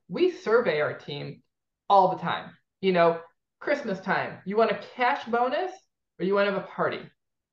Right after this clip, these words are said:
My under the age of twenty-six is like, "Where are we going?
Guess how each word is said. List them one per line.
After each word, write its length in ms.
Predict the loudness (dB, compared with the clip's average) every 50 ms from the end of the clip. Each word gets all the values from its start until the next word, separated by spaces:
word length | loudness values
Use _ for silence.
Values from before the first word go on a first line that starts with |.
| _ _
My 340 | 0 2 4 4 4 4 2
under 300 | 4 4 4 4 4 2
the 200 | 2 -2 -6 -2 0
age 300 | 2 2 2 2 0 -4
of 100 | -8 -12
twenty-six 640 | -12 _ -6 -4 -2 -2 -4 -4 -2 -2 -4 -2 0 -2
is 120 | 0 2
like, 280 | 4 2 2 2 2 2
"Where 160 | 4 4 6
are 40 | 6
we 100 | 4 4
going? 440 | 4 2 2 0 -2 -6 -10 -16